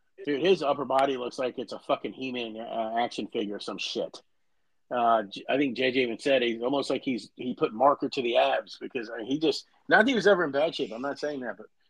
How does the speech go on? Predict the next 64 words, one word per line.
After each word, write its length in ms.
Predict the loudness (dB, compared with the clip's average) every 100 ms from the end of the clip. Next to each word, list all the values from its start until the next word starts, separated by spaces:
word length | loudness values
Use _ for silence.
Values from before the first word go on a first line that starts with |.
| _ _ _ _ _
well, 160 | -2 -2
he's 180 | -2 -2
been, 180 | -2 -2
uh, 80 |
he's 200 | -2 -2
been 120 | -2 0
away 440 | 2 2 2 2 -4 -14 -12
in, 160 | -12 -8
with 140 | -8 -6
the 100 | -6
injury. 240 | -4 -6
I 80 | -6
mean, 100 | -4
he 160 | -2
has 140 | -2 -2 -4
really 380 | 2 2 2
got 220 | 0 -2 -2
jacked 340 | -2 -4 -2
up. 220 | -2 -2
So, 400 | -6 -10 -8 -8
I 40 | -8
mean, 120 | -8
he, 220 | -4 -4 -2
he's 160 | 2
looking 240 | 2 2 -2
really 180 | -2
good. 320 | 2 4 4 2 -8 -20 -20 2
I 100 | 6
don't 120 | 6 6
know 100 | 4
if 80 |
they're 120 | 2 -4
setting 320 | -2 -2 -2
up 160 | -6
a 40 | -8
three-way 600 | -4 0 2 2 0 -2
to 80 | -4
determine 460 | -8 -10 -8 -8
who 120 | -8 -6
gets 280 | -6 -6
a 40 | -4
piece 220 | -4 -2
of 80 | -2
Roman, 400 | -2 -4 -6 -12 _ _ -12
but, 280 | -10 -6 -4
uh, 200 | -4 -6 _ _ _ _ -14 -12 -16 -18 -20 -10
A 200 | -4 -2
J 220 | -2 -4 -4
just 300 | -6 -8 -10
walloped 520 | 4 6 6 2 -4
La 260 | -2 2 4
Knight. 260 | 2 0 -2
The 80 |
funny 180 | -2 0
thing 120 | 2
was, 320 | 2 2 2 0
Orton 260 | 0 0 -4
just 160 | -4
kinda 180 | -2 -2
stood 260 | -2 -4 0
there 140 | 0
like, 180 | 0 -4
mm, 1000 | -10 _ _ _ -20 -20 -20 _ _ -2
kinda 200 | -2